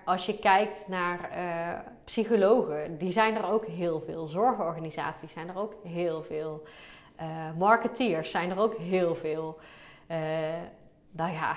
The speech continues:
noem het even op. I C T'ers zijn er ook heel veel. Maar omdat dit iets nieuws voor ons is als samenleving, eh, hebben we het idee dat het, ehm, dat het, dat, dat iedereen maar coach wordt.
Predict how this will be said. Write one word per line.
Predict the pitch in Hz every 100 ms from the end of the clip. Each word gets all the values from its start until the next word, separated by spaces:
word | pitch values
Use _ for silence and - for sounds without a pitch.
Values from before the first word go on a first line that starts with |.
| -
noem | 185 208
het | 196
even | 180 180 196
op. | 180 - -
I |
C | 214 254 247
T'ers | 269 180 165 -
zijn | 208 202
er | 214
ook | 269 208
heel | 180 180
veel. | 175 151 147 151 - - - - - -
Maar | - 254
omdat | 269 277 285
dit | 277
iets | - 233 -
nieuws | 202 202 247 320 -
voor | - 196
ons | 185 185
is | 180 180
als | 165
samenleving, | - 185 202 180 147 151 160 156 151 214 277 - - - - _ _ 185
eh, | 190 185 185 185
hebben | 247 269 240
we | 226
het | 208 247
idee | - 202 208 214 190
dat | 180 175
het, | 180 180 -
ehm, | 165 165 160 165 170 180 - _ _ _ _ _ _
dat | - 190
het, | 202 - -
dat, | - 196 190
dat | 165 175 170
iedereen | 214 226 175 165
maar | 160 156
coach | - 185 190 -
wordt. | 151 175 277 -